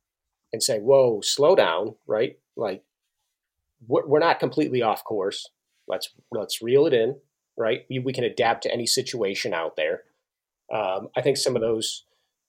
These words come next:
those tools were the best in him, like, walking through an exercise where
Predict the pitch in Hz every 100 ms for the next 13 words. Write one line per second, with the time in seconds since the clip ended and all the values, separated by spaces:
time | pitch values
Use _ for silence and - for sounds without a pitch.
0 | _ 120 117 - - 147 135 120 107 104
1 | - 113 110 117 110 98 123 113 107 92
2 | - 117 107 117 - 107 92 107 110 -
3 | 113 95 92 90 90 117 107 95